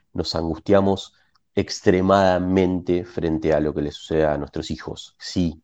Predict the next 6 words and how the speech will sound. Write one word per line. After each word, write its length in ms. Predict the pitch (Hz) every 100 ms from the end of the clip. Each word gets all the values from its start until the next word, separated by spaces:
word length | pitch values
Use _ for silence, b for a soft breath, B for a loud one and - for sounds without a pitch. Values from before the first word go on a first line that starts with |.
| -
es 160 | 82
lógico. 520 | 90 87 78 67 73 B B B B _
Entonces, 680 | - 85 87 92 87 - _ _ _ _
los 180 | - 82
niños, 800 | 104 123 131 110 90 - - - _ _
eh, 720 | 92 87 80 78 78 - -